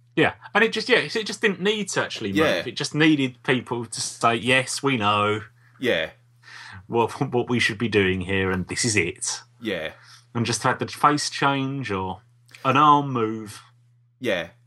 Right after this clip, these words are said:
Speaker 2: It was,
Speaker 1: Or
Speaker 2: I think,
Speaker 1: whatever,
Speaker 2: I think some
Speaker 1: and that would
Speaker 2: people,
Speaker 1: have been enough.
Speaker 2: I think some people before this said, "Well, they can't use the Statue of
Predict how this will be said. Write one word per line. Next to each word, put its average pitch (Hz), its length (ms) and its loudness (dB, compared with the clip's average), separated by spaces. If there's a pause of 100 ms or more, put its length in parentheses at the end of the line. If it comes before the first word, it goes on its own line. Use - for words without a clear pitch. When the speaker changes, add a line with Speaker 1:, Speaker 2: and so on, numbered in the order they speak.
(180)
Speaker 2:
It 190 120 0
was, 214 100 -4
Speaker 1:
Or 120 60 4
Speaker 2:
I - 60 4
think, 202 100 2
Speaker 1:
whatever, 110 280 2
Speaker 2:
I - 40 0
think - 100 -2
some - 180 -2
Speaker 1:
and 120 100 0
that - 60 -2
would 202 40 -2
Speaker 2:
people, - 60 -4
Speaker 1:
have - 80 -8
been 113 120 -2
enough. 117 460 0
Speaker 2:
I 156 80 -2
think 180 180 -8
some 190 220 -2
people 185 180 -8
before 151 380 -4
this 135 120 -8
said, 139 160 -8
"Well, 139 100 -8
they 143 100 0
can't 170 340 -6
use 123 120 -10
the 113 40 -12
Statue - 340 -8
of 101 40 -10